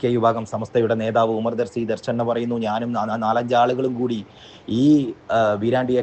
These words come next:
കാണാൻ പോയ സമയത്ത് മുസഫിന്റെ മേൽ ചവിട്ടിക്കയറുന്നു. ഇന്നലകളിൽ നമ്മൾ കേട്ടതാണ്. അത്തരത്തിലുള്ള ഒരാളെ ഷെയ്ഖാക്കുമ്പോ ആ ഷെയ്ഖിനെ ആളുകള്, ആ ഷെയ്ഖിനെയും ഈ ഷെയ്ഖിന്റെ അനുയായികളെയും തികച്ച ഫാസിക്കീങ്ങളായി, മുനാഫിക്കീങ്ങളായി ആളുകൾ മനസ്സിലാക്കി തുടങ്ങി.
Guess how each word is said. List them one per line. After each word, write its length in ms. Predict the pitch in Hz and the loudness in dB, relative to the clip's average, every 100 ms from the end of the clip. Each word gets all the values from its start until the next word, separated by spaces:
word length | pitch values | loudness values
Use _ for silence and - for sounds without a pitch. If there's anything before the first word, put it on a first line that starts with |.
| 120 | 0
കാണാൻ 280 | 120 131 131 | 0 2 2
പോയ 200 | 123 120 | 2 2
സമയത്ത് 340 | 120 117 110 | -2 -4 -4
മുസഫിന്റെ 460 | 113 - 107 131 127 | -6 -4 -4 -2 -2
മേൽ 220 | 127 123 | 0 -2
ചവിട്ടിക്കയറുന്നു. 680 | 117 110 120 131 135 135 | -2 -4 -4 0 2 2
ഇന്നലകളിൽ 520 | 131 104 120 127 127 131 | -2 -4 -2 0 0 -2
നമ്മൾ 240 | 127 127 123 | -2 -2 -2
കേട്ടതാണ്. 460 | 123 139 143 127 - | 0 0 -2 -2 -6
അത്തരത്തിലുള്ള 600 | 127 214 202 202 160 131 | -2 0 2 4 4 6
ഒരാളെ 380 | 117 104 101 101 | 6 4 4 0
ഷെയ്ഖാക്കുമ്പോ 840 | - 95 - 104 104 104 101 85 - - - - - - | -4 -4 -2 -2 -2 0 0 0 -8 -20 -20 -20 -14 0
ആ 200 | 95 123 | 2 2
ഷെയ്ഖിനെ 800 | 120 113 98 117 113 107 101 92 - | 0 -2 -2 -2 0 -2 -4 -8 -2
ആളുകള്, 640 | 92 104 113 117 113 107 98 - | 0 2 2 2 2 0 -4 -4
ആ 300 | 104 117 120 | 0 2 2
ഷെയ്ഖിനെയും 680 | - 110 110 123 113 113 110 | 0 -4 -2 -2 -2 -4 -4
ഈ 100 | 104 | -6
ഷെയ്ഖിന്റെ 400 | - 113 110 110 | -6 -6 -4 -4
അനുയായികളെയും 760 | 110 117 110 110 110 110 104 95 - - - | -2 0 0 -2 -4 -4 -8 -12 -20 -20 -12
തികച്ച 260 | 101 113 131 | -4 -2 -2
ഫാസിക്കീങ്ങളായി, 840 | - 107 127 113 117 113 104 104 | 0 0 -2 -4 -2 2 2 0
മുനാഫിക്കീങ്ങളായി 880 | 98 107 110 113 107 107 107 104 101 90 - - - - - | -2 -2 -4 -4 -8 -2 0 0 -4 -10 -16 -20 -20 -8 0
ആളുകൾ 320 | 95 113 120 | 2 4 2
മനസ്സിലാക്കി 480 | 113 113 139 127 127 | 2 0 2 2 2
തുടങ്ങി. 420 | 120 117 117 | 0 0 -2